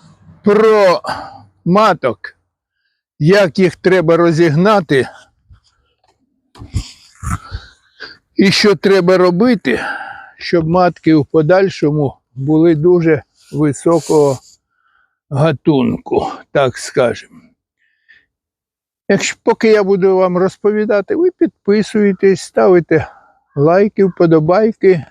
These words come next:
кому що подобається. А я вам покажу. Оце у мене от відводки стоять уже. Я з них продав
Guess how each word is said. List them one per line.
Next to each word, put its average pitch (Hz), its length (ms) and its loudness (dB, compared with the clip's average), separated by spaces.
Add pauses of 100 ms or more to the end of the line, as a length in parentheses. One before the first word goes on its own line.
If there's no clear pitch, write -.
(140)
кому 180 300 -2
що 160 200 -4
подобається. 123 880 -2 (100)
А 165 140 -4
я 202 140 2
вам 190 140 -2
покажу. 151 540 0 (140)
Оце 165 420 0
у 185 80 2
мене 165 340 0
от 151 180 0 (800)
відводки 165 680 2
стоять 160 760 -2 (260)
уже. 160 560 0 (2000)
Я 185 320 4
з 165 80 -4
них 185 280 0
продав 170 800 0